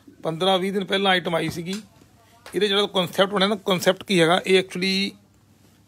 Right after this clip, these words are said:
ਆਹ ਦੇਖੋ ਸਾਰੀ ਇਸ ਤਰ੍ਹਾਂ ਜ਼ਰੀ ਦੇ ਵਿੱਚ ਕਨਸੈਪਟ ਆਇਆ ਇਹਦਾ, ਠੀਕ ਹੈ ਜੀ।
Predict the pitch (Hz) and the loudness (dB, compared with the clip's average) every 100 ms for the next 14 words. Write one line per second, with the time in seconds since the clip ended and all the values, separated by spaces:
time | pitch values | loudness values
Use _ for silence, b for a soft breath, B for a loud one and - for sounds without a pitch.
0 | - - - - 160 - 165 180 156 - | -8 -6 -4 -4 -2 2 2 2 -4 -4
1 | 180 143 151 175 165 170 - 147 156 147 | -2 0 0 -2 -4 -6 -10 -8 -8 -8
2 | 139 117 113 107 _ _ _ _ _ _ | -8 -8 -10 -16 _ _ _ _ _ _
3 | _ _ _ _ _ b b b b b | _ _ _ _ _ b b b b b
4 | _ - 139 190 185 | _ -18 -8 -8 -6